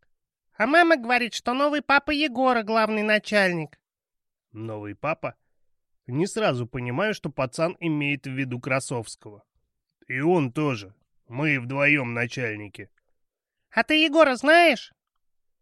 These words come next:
«Нет, не знаю. Я его не видел». Чёрт, Красовский даже пацана не показал,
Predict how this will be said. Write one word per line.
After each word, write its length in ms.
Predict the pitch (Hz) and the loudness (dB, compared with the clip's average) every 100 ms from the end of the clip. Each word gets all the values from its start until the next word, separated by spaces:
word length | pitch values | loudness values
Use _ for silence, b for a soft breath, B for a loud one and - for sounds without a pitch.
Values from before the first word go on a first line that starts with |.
| _ _ _ 120 | _ _ _ -18
«Нет, 420 | 123 123 113 - | -10 -8 -8 -8
не 140 | 143 | -8
знаю. 440 | 135 131 113 101 92 _ - | -6 -6 -6 -8 -14 _ -6
Я 200 | 131 143 | 0 0
его 160 | 147 | 0
не 200 | 147 147 | -2 0
видел». 400 | 147 135 110 101 - _ _ _ _ _ _ | 0 0 -4 -14 -18 _ _ _ _ _ _
Чёрт, 460 | - 196 - _ - | -6 -6 -6 _ -14
Красовский 560 | 123 139 220 - 185 | -10 -8 -8 -8 -8
даже 300 | 170 185 151 | -4 -4 -4
пацана 400 | - 160 202 190 | -12 -10 -6 -6
не 100 | 127 | -6
показал, 580 | 120 117 131 120 113 | -8 -8 -8 -8 -10